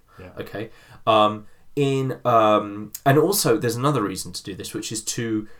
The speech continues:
Speaker 2: uh, uh, create, as I say, the dynamic turns. So the political thriller, which is about war and peace,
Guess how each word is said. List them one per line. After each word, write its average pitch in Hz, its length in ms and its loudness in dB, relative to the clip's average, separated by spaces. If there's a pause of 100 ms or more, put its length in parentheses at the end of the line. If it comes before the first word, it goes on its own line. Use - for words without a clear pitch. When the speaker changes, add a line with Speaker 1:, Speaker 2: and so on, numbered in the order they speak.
(200)
Speaker 2:
uh, 110 280 2 (300)
uh, 107 320 2
create, 120 600 -4
as 127 240 0
I 117 40 -2
say, 104 300 -2 (360)
the 123 100 -6
dynamic 113 580 0
turns. 139 540 -4 (160)
So 117 380 0 (100)
the 117 80 -10
political 147 500 0
thriller, - 380 -8
which - 180 -12
is 107 120 -6
about 107 240 -4
war 107 240 0
and 107 120 -12
peace, - 480 -12